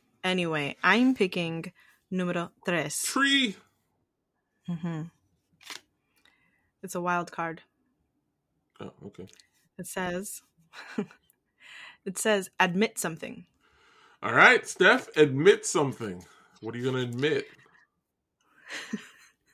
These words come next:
Speaker 1: I admit, um,
Speaker 2: Dum,
Speaker 1: hmm.
Speaker 2: dum, dum, dum, dum.
Speaker 1: <laughs> Cut it out. <laughs> You're, like, in my ears doing that. <laughs>
Speaker 2: <laughs>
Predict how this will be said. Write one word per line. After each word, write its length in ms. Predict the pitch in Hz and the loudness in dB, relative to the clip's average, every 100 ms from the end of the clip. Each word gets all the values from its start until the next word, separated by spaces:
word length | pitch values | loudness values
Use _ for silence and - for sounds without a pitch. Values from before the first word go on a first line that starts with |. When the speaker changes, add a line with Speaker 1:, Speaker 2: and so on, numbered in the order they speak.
| _ _ _ _ _ _ - - - - _ _ _ - _ _ - | _ _ _ _ _ _ -20 -20 -20 -20 _ _ _ -20 _ _ 6
Speaker 1:
I 260 | 220 254 | 8 8
admit, 600 | 254 254 208 185 247 - - _ _ _ _ _ _ _ _ _ _ _ _ _ _ _ _ _ _ _ _ _ - | 4 2 2 0 -4 -8 -14 _ _ _ _ _ _ _ _ _ _ _ _ _ _ _ _ _ _ _ _ _ -2
um, 840 | 196 196 196 190 185 185 180 180 180 _ _ _ _ _ _ _ _ _ _ _ | 0 2 2 0 -2 -2 -4 -6 -8 _ _ _ _ _ _ _ _ _ _ _
Speaker 2:
Dum, 200 | - 101 104 107 | -14 -14 -12 -8
Speaker 1:
hmm. 60 | 202 | -6
Speaker 2:
dum, 320 | 196 165 165 92 - - - 247 247 - - - 440 | -6 -8 -12 -16 -20 -20 -4 -2 -2 -8 0 2 4
dum, 120 | - | 8
dum, 200 | 440 208 339 - | 8 8 4 6
dum. 200 | 285 - - | 2 0 -8
Speaker 1:
<laughs> 120 | - | 4
Cut 160 | 233 | 8
it 80 | 233 | 12
out. 240 | 220 180 185 | 12 12 10
<laughs> 0 | |
You're, 380 | 240 277 254 - 302 - | 10 10 10 10 6 10
like, 260 | 247 - | 8 8
in 160 | 240 220 | 8 8
my 100 | 214 | 8
ears 260 | 214 202 180 | 6 4 2
doing 200 | 185 180 | 0 0
that. 360 | - 208 240 - - - - - - - _ - | 0 0 0 0 -4 -4 -8 -16 -18 -20 _ 8
<laughs> 0 | |
Speaker 2:
<laughs> 420 | 285 254 196 | 10 10 8